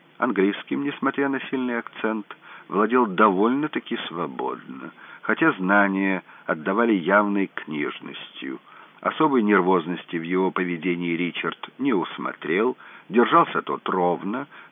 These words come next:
соблюдая ответную корректную доброжелательность, и в номер отеля, приятно выстуженный кондиционером, они вошли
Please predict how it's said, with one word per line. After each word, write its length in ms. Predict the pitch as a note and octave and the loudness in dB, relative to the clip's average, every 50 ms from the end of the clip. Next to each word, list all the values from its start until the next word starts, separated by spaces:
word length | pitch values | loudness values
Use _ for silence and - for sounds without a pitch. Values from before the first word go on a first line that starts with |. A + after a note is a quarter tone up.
| - - | -10 -6
соблюдая 460 | - C3+ C3+ C#3+ C3 C#3+ C#3+ C#3+ - | -4 -2 -2 0 0 2 0 2 0
ответную 640 | - C3 - A#2+ B2+ C3+ C3 - - C3+ B2+ B2+ | 0 -2 0 0 0 0 0 0 -2 -2 -2 -2
корректную 580 | - - A#2+ A#2+ B2 A#2 - - - A#2 A2 G#2+ | 0 2 4 4 4 2 2 -2 -4 -2 -2 0
доброжелательность, 1120 | G#2 A2 G2 G#2+ G#2 F#2+ G#2+ G#2+ G2+ G2 G2 F#2+ - - G2+ G2+ G2 G2+ G2 - - - - - - - - - - - - - | 0 0 0 0 0 0 2 2 2 2 0 -2 -4 -8 -8 -8 -8 -8 -10 -12 -16 -20 -20 -18 -16 -16 -14 -14 -14 -16 -4 2
и 100 | C3+ D#3 | 2 4
в 80 | D3+ | 4
номер 300 | D3 F3 G#3 A3+ A3 G3 | 4 4 4 4 6 6
отеля, 460 | F#3 - - - D#3 E3 E3 D#3+ D#3+ D#3 | 4 4 4 2 2 4 4 4 2 0
приятно 920 | - - A#2 B2+ A#2+ A2+ B2 B2 B2 - - - A2 A2 A2 G#2+ F#2+ - - - - - - - | -2 -4 -4 -2 0 2 2 2 2 2 -2 -4 -2 0 0 0 0 -4 -8 -16 -20 -20 -16 -12
выстуженный 760 | - F2 G2+ A2+ G#2+ - - - F#2 D#2+ F2+ F2 F2 F2 E2+ | -2 2 4 4 4 2 -2 -4 -2 -2 0 0 0 0 -2
кондиционером, 920 | - - F2+ F2 D#2+ E2 D#2 - - G2 F#2 F#2 G#2 C#3 F3+ G3+ G#3 - - | -2 -2 -4 -2 -2 -4 -6 -6 -6 -4 -4 -2 0 2 2 4 2 2 2
они 220 | - C#3 D3 D#3 | 0 -2 -2 0
вошли 520 | D3 D3 C#3+ - - - C#3+ D3 D#3 D#3 | 0 0 -2 -2 -4 0 2 2 2 2